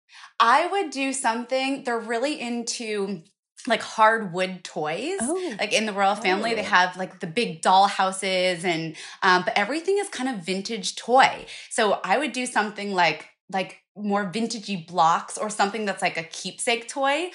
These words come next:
Speaker 1: because they don't do a lot of plastics or things like that in the royal family. So I would definitely keep to, like, like, um,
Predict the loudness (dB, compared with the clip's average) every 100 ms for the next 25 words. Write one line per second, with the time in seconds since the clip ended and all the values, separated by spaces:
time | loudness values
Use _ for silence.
0 | -14 -12 -10 -6 -2 0 -2 -2 0 0
1 | 0 -6 0 0 0 -2 0 0 -4 -12
2 | -4 0 4 4 0 -2 -6 0 0 2
3 | 2 4 4 2 -2 0 0 2 2 2
4 | -2 -2 2 2 2 2 0 0 -6 -4
5 | -2 -4 -8 -16 -16 -6 -6 -6 2 4
6 | 4 -2 -18 -20 -4 0 4 6 8 6
7 | 2 -6